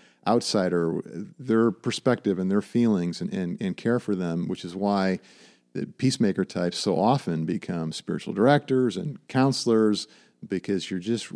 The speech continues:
really good at, uh, joining with people and seeing the good in them and caring for them.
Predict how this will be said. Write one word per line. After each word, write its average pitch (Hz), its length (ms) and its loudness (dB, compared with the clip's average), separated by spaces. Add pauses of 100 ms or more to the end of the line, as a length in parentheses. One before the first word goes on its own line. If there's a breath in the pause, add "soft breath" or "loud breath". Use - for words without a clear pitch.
(220)
really 131 800 2
good 110 560 2 (100)
at, 92 260 -2 (420 soft breath)
uh, 90 200 -6
joining 123 560 4
with 117 220 0
people 101 480 0
and 82 120 -6
seeing 104 340 0
the 107 80 4
good 101 260 2
in 98 160 0
them 92 260 -4
and 87 140 -8
caring 98 380 -2
for 95 160 -6
them. 87 400 -4